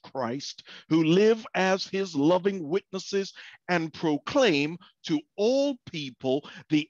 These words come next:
everlasting gospel of the three angels' messages in preparation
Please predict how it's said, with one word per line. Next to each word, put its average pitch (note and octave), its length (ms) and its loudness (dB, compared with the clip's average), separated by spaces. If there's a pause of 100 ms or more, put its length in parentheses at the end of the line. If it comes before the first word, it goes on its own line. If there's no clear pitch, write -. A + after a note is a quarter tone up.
(100)
everlasting G#3+ 1040 2
gospel C3 600 -2 (220)
of C#3 180 -2
the C3+ 140 0
three G#3+ 560 -4 (400)
angels' F#3 800 -4
messages B2 960 -4 (320)
in F3 260 0
preparation D3+ 1040 -2